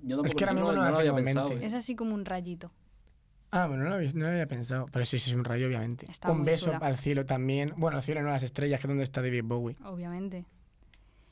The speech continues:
Speaker 3: Y bueno, ¿por qué, por qué un despertador y unos dientes? ¿Por qué nos iba a salir este símbolo tan raro, este objeto? El despertador que nos da, pues empieza el nuevo día, pero la Fanny no tiene dientes.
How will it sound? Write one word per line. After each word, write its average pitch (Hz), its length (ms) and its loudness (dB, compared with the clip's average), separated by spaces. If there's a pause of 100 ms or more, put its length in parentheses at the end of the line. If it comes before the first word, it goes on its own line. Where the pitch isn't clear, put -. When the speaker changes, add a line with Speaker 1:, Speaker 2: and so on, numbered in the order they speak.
(260)
Speaker 3:
Y 262 280 0
bueno, 240 300 -2 (760)
¿por 233 160 2
qué, 277 240 -2
por 247 160 -2
qué 294 120 0
un 302 100 2
despertador 254 560 0
y 240 40 0
unos 226 160 0
dientes? 196 460 -4
¿Por 185 140 -8
qué 208 160 0
nos 208 180 -2
iba 208 140 0
a 202 40 -2
salir 190 480 -6
este 190 520 -6
símbolo 190 420 -4
tan 185 320 -4
raro, 180 300 -4
este 180 260 -8
objeto? 170 460 -10 (640)
El 240 100 -2
despertador 240 480 -2
que 311 100 -4
nos 247 160 -2
da, 185 240 -2 (300)
pues 185 300 -10 (160)
empieza 233 340 -2
el 226 60 -4
nuevo 214 160 -4
día, 208 320 -6 (560)
pero 196 140 0
la 170 120 -2
Fanny 233 260 -2
no 196 140 -4
tiene 170 200 -6
dientes. - 440 -14